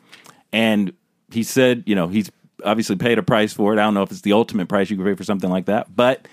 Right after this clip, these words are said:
at some point he does have to feed himself and his family and, and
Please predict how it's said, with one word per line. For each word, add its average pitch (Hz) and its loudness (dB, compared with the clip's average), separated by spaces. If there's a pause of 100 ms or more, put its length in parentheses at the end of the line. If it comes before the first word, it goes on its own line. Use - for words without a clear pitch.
(260)
at 110 -4
some 143 2
point 117 2
he 110 2
does 107 2
have 101 -2
to 87 -10
feed 110 -2 (160)
himself 95 0
and 92 -2
his 92 -2
family 98 0
and, 85 -4
and 90 0